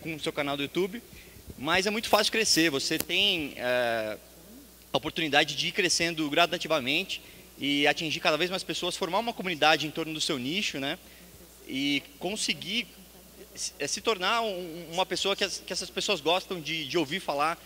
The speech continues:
Às vezes a gente fala sobre cinema, as pessoas querem saber nossas opiniões sobre outras coisas até, e, e pedem conselhos. E é,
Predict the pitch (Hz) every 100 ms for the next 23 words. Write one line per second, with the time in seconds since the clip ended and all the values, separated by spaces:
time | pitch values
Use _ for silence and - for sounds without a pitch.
0 | - - - 131 190 180 196 - 196 208
1 | 180 - 170 202 - 180 190 - 202 196
2 | 185 196 185 190 185 190 180 196 220 185
3 | - 185 196 151 131 139 156 - - -
4 | - - 139 143 147 139 131 123 - 135
5 | 160 160 160 135 160 185 180 160 143 160
6 | - - - - - -